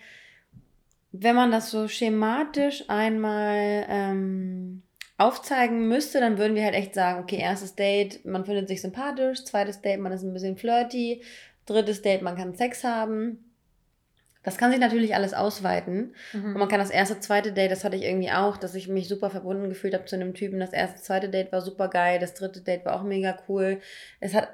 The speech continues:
Speaker 1: alles nichts mit Sex zu tun gehabt und ich finde, man kann auch durchaus nicht, dass die Leute hier denken, wir haben jetzt hier irgendwie so die Faustformel, die Faustregel für das richtige
Speaker 2: Mhm,
Speaker 1: Dating. Man
Speaker 2: absolut nicht.
Speaker 1: spürt ja den Vibe immer.
Speaker 2: Ja.
Speaker 1: Aber die Frage ist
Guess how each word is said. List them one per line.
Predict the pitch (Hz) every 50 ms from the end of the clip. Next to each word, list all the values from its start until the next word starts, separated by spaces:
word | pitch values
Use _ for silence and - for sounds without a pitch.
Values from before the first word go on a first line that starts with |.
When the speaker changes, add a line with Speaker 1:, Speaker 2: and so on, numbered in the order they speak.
| -
Speaker 1:
alles | - 202 214 214 -
nichts | 226 214 -
mit | 214 202 196 196
Sex | - 240 233 233 -
zu | - 240 240
tun | - 226 226 226
gehabt | 220 220 220 220 220
und | - 190
ich | 202 196 -
finde, | 226 233 240 226
man | 214 202 202 196
kann | 196 208 214 -
auch | - 202 196 196
durchaus | - 190 214 233 233 - - 196 202 202 196 202
nicht, | 202 196
dass | 214 196
die | 196 202
Leute | 185 190 196 190 202
hier | 196 196 190
denken, | 190 190 196 - - 190
wir | 185 190
haben | 190 190 196
jetzt | 190 190 -
hier | 190 190
irgendwie | 190 190 185
so | 185 185 185
die | 180 190
Faustformel, | 185 - 190 190 208 202 - - - - 196 190 196 196 196
die | 196 196
Faustregel | 196 208 202 208 208 - - 190 190 190
für | 190 - 202
das | 196 185 - -
richtige | 214 233 226 185 202 208
Speaker 2:
Mhm, |
Speaker 1:
Dating. | 214 226 226 226 208 214 208
Man | 202 190 190 190 -
Speaker 2:
absolut | 196 190 - - 196 185 185
nicht. | 190 180 175
Speaker 1:
spürt | 185 - 240 262 240
ja | 233
den | 208 208 202 202
Vibe | 185 190 190 208 - -
immer. | 175 185 185 180 208 220 190
Speaker 2:
Ja. | 185 185 185 185 185 185 185 190 - _ _ _ _ _ _ _ -
Speaker 1:
Aber | 214 208 208
die | 196 202 214
Frage | 196 - - - 233 240 254 262 240 247
ist | - 240 254 285 320 - - - - - -